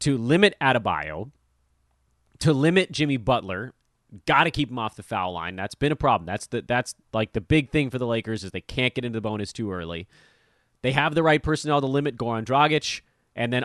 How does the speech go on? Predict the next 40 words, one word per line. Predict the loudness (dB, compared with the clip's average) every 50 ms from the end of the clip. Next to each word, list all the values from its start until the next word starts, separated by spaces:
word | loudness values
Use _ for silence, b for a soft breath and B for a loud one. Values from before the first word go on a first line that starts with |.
| 0 6
offensively, | 8 8 8 8 6 0 0 0 -2 -4 -4 -2 -2 0 0 0 -2 -4 -6
I | -6 -8
think, | -6 _ -2 0 0 0 -2 -10 -16 -16 -16 -16 _ _ _ _ _ -20 -20 -20 _ _ _ _ _ _ _ _ _ -6
a-, | -6 -4 -4 -4
and | -2 0 0
everything | 2 2 2 2 2 2
is | 2 0
an | 2 2
"I | 2 0
think" | 0 0 -2 -2 -2 -2
at | -6
this | -6 -8 -10
point | -8 -8 -6 -6
'cause | -6 -4
we | 0 0
haven't | 0 0 -2
seen | -4 -4 -4
a | -4 -4
single | -4 -2 -2 -2 0
game | 0 0 -2 -2 -2
yet, | -4 -4 -6 -6 b b b b b b b
but | 0 0 2
I | 2 2
do | 2 2 0
think | 2 0 0 0 2
that | 0 0 0
the | 0
Lakers | 2 2 2 2 0 -6 -6
have | -4 -2 0 2 2 2 0 -2
the | -6 -6
right | -2 2 2 2 2 2 _ -12
strategies | -14 -10 -2 2 4 6 6 4 2 0 -4 -10 -10 -8 -6
now. | -4 -4 -4
They've | -4 -2 0
already | 2 4 4 4 4 2 2 0 0
sort | -2 -2 -2 -4 -4
of | -4 -6
run | -8 -6 -2 2 2 4 4 2 0 -2
these | -4 -4 -6 -6 -6
sets | -6 -6 -2 0 2 2 2 0 -2 -6 -12 -12